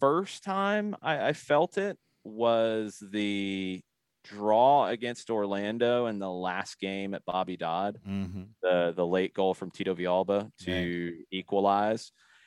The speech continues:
Speaker 1: And it was just a different feeling. It wasn't like a goal celebration feeling. It, it was something completely different. And when that happens, it's just special. It's,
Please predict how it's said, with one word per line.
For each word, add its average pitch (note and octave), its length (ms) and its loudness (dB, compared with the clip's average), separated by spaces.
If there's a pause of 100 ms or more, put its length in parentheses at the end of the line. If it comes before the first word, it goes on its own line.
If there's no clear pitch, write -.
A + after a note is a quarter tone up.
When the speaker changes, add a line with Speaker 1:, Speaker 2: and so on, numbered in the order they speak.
(260)
Speaker 1:
And B2 140 4
it B2+ 140 0
was C3 540 2
just - 200 -10 (100)
a A#2 220 0 (220)
different A#2 640 -2
feeling. G#2+ 380 2
It G2+ 100 -4
wasn't C#3+ 380 4
like B2+ 160 0
a A2 160 0 (140)
goal G2+ 280 2
celebration F2+ 840 -6
feeling. F2+ 500 -8
It, F2+ 200 -6
it G#2 180 -4
was A2+ 140 -4
something C#3+ 380 -4
completely G2+ 580 -8
different. - 400 -14 (220)
And F2 380 -8 (680)
when B2 220 4
that C3 220 2
happens, G2+ 560 -2
it's F2+ 120 -14
just - 140 -6
special. - 560 -12
It's, - 580 -8